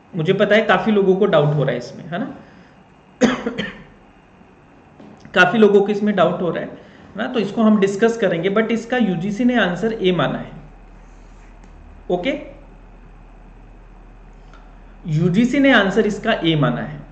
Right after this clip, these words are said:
तो अभी इसको ए ही मानिए, बाकी बाद में इसको हम discuss कर लेंगे, ठीक है?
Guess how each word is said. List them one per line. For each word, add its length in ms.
तो 360
अभी 200
इसको 300
ए 40
ही 280
मानिए, 340
बाकी 320
बाद 220
में 80
इसको 180
हम 160
discuss 380
कर 100
लेंगे, 260
ठीक 240
है? 80